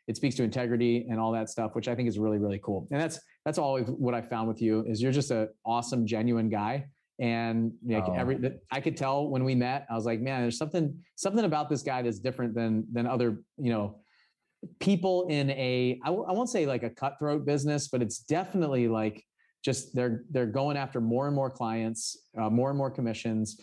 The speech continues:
Speaker 1: and they're just not taking the time to care." And, and I'm not putting a blanket statement on everybody,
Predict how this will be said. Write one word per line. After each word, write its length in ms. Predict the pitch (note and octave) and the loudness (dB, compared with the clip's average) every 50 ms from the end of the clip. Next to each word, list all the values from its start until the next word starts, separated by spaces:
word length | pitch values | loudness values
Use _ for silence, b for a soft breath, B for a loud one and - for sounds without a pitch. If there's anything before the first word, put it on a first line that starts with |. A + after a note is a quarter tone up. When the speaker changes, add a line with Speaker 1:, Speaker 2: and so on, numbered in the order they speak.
| B B B | B B B
Speaker 1:
and 280 | A#2 A#2 A#2 A#2 A#2 - - | 2 4 4 4 2 0 0
they're 260 | A#2 A#2+ A#2+ A#2+ A#2+ | 0 2 2 0 0
just 220 | B2 B2+ B2 B2 | 0 0 0 0
not 160 | D3 B2+ B2+ | 0 -2 0
taking 220 | - C3 A2 A#2+ A2+ | -2 -2 0 0 0
the 60 | G#2+ | 0
time 220 | - A2+ A2 G#2+ | 0 0 -2 -2
to 60 | G2+ G#2+ | -2 -2
care." 480 | - - A2 G#2+ G#2+ G#2 G2 G#2 - - | -2 0 0 2 2 0 -2 -4 -4 -2
And, 160 | B2+ C3 C#3+ | -2 0 0
and 180 | C#3+ F3 E3+ | 0 0 0
I'm 100 | F#3 F#3 | 0 0
not 160 | F#3 E3+ D3+ - | 0 0 0 0
putting 180 | E3+ C#3+ B2 | 0 0 0
a 40 | B2 | 0
blanket 360 | G#2 A#2+ A#2 A2+ A2 A#2 G#2+ | 0 0 0 0 0 -2 -2
statement 320 | - - A#2 A2+ G#2+ A2 G#2 | -2 0 -2 0 0 0 0
on 100 | G2+ G2+ | 0 -2
everybody, 560 | G#2 G#2+ A#2 A2 B2+ B2+ C3+ C#3+ D3 C#3+ | 0 2 2 2 2 2 2 0 0 -2